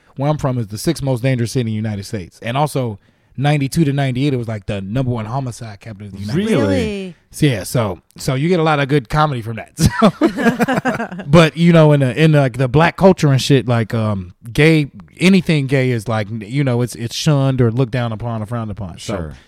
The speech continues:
Speaker 1: so it was, uh, eye-opening, you know, just having a friend like that, you know, that kind of, 'cause it's, it's really, at the end of the day, it's about understanding. So,
Speaker 3: Mm-hmm.
Speaker 1: um, I looked at it like people that were mad chose,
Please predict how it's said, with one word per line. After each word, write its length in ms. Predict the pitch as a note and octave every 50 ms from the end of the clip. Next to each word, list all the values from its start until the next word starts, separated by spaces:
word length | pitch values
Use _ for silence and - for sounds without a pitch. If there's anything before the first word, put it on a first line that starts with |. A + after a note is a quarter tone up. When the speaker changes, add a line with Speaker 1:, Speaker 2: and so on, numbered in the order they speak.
| _ _ _
Speaker 1:
so 300 | - - C3+ B2 B2 C3
it 20 |
was, 220 | B2+ B2 A#2+ A2 A2+
uh, 160 | A#2 G#2+ G#2 -
eye-opening, 640 | - C#3+ D#3+ D3+ D3 C3+ A#2 C3 B2+ A#2+ A#2 A2 - _ _ _ _ _
you 140 | - D3 C#3+
know, 160 | C#3 C3+ C3
just 220 | B2 B2+ C3 A#2 B2+
having 240 | C#3+ C#3 A#2+ A#2
a 40 | G#2+
friend 280 | - - D#3+ D#3 C#3+ B2+
like 180 | G#2 G2+ G2 -
that, 280 | A2 G2 D#2+ D2+ -
you 100 | B2 C3+
know, 160 | C3+ A#2+ A2 A2
that 120 | A#2 G#2+
kind 200 | - C#3+ B2+ A#2
of, 60 | A2 - - _ _ _ _ _ _ _ -
'cause 120 | D#3+ D3+ D#3+
it's, 120 | D#3 C#3 D3+ - -
it's 120 | F#3 G3
really, 280 | F3 F#3 A#3 A#3+ G#3+ F#3
at 80 | E3
the 40 | D#3+
end 120 | E3 E3 D3+
of 80 | C#3+
the 40 | D#3
day, 60 | D3+
it's 80 | C#3+ B2
about 140 | C#3+ C#3 C3+
understanding. 520 | C3 A#2+ - D#3+ C#3 B2 G2+ F2 - - -
So, 380 | - - - C3+ C3 B2 A2+ - - - _ _ _ _ _ _ _ -
Speaker 3:
Mm-hmm. 40 | C3+
Speaker 1:
um, 280 | C3+ B2+ B2 A#2+ A2+ A2+
I 100 | B2+ C#3
looked 280 | C#3 D#3+ D#3+ - -
at 180 | D3 C3+ C3 B2
it 160 | A#2+ A2+ G#2
like 520 | B2 A#2+ A#2+ A#2 A2+ G#2+ - - - - _ _ _ _ _ _ _ _ _ _ _ _ _ _ _ _ _ _ _ _
people 640 | - - F3+ E3 - D#3 D3+ D3 C#3 C3+ B2+ A2+ - _
that 280 | A2+ G#2+ C3 C3+ C3+ A2+
were 160 | B2+ B2 A2+
mad 680 | G#2 A2+ C3 C#3 C#3+ C#3 C#3 C#3 C#3 B2+ A#2 G#2 - _ _ _ _ - - - _ _ _ _ _ _
chose, 840 | - - - - D3+ D3 C#3+ C3+ C3 C3 B2+ A#2+ A2 - - -